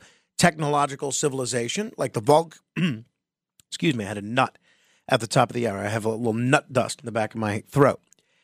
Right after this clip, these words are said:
Are they waiting like the Vulcans did prior to us developing warp drive before making first contact? Or are there no other technological advanced civilizations? Are we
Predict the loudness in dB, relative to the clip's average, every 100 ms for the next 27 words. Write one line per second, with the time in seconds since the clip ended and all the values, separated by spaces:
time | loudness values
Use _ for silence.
0 | _ _ 2 4 4 2 0 -2 2 4
1 | 4 2 2 0 2 4 4 2 2 4
2 | 4 4 -2 -14 -16 -16 -4 4 4 4
3 | -2 -6 -4 -2 -2 2 2 4 2 4
4 | 4 4 0 0 2 2 4 4 4 2
5 | 0 -4 _ _ _ _ _ -2 2 4
6 | 4 4 0 -2 0 0 0 0 4 4
7 | 4 -2 _ _ _ _ 2 6 8 6
8 | 4 -4 _ _ _ _ -4 -2 0 2
9 | 6 6 6 4 2 0 -2 0 0 2
10 | 2 2 2 2 2 0 0 -2 0 2
11 | 4 4 2 -2 -6 -16 _ _ 4 6
12 | 6 4 4 4 2 0 -4